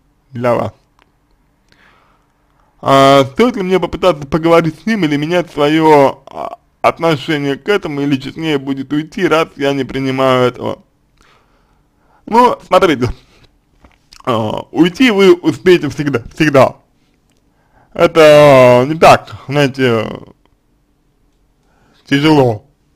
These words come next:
как кажется на первый взгляд. Правда.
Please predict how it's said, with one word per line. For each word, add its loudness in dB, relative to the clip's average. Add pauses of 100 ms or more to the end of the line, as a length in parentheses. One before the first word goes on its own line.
(720)
как -2 (3250)
кажется 0
на 0 (1800)
первый 2
взгляд. -2 (1200)
Правда. 2